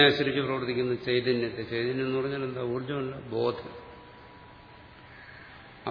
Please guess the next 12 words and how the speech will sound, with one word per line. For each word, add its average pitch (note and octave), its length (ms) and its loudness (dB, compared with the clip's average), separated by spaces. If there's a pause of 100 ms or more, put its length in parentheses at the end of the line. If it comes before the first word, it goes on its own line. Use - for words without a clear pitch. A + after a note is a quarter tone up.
(120)
ബോധത്തെ D3 460 8
ആശ്രയിച്ച് C3+ 440 8
പ്രവർത്തിക്കുന്നു. - 500 -4 (2000)
എന്നുവെച്ചാൽ B2 360 -4 (140)
ചിന്മയമായി C#3+ 640 8
പ്രവർത്തിക്കുന്നു B2+ 580 0
എന്നർത്ഥം. A#2+ 400 -4 (840)
ബോധമയമായി C3+ 800 4
പ്രവർത്തിക്കുന്നു. - 520 -6 (1400)
അത് A2+ 120 -2 (120)
ഊർജ്ജമല്ല. B2+ 460 0 (1120)
കാരണം A#2+ 320 0